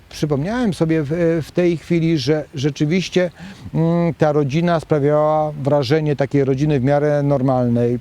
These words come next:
Już po wszystkim pojawiały się głosy, że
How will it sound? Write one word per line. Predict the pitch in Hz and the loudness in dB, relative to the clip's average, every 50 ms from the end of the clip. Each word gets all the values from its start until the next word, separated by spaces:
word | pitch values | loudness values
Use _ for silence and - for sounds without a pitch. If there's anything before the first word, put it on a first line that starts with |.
| - - | -6 -4
Już | 226 247 262 262 240 - - | -2 0 0 0 0 -2 -4
po | - - 180 175 180 180 180 170 | -2 0 2 2 2 2 0 -2
wszystkim | - - 175 170 175 160 - - 151 139 120 | 0 0 2 2 2 0 -2 -2 -2 -2 0
pojawiały | - 123 123 127 117 135 143 147 151 143 135 | 0 0 0 2 2 2 2 2 0 0 -2
się | - - 143 135 123 | 0 0 0 0 2
głosy, | 107 127 135 135 120 - - 127 127 131 - - 165 175 - - 180 156 120 - | 2 2 0 0 0 -2 -2 -2 -2 -4 -12 -20 -20 -20 -18 -16 -16 -16 -10 -4
że | 113 110 101 107 139 143 143 143 143 143 147 | -2 -2 2 2 4 4 4 2 2 0 -2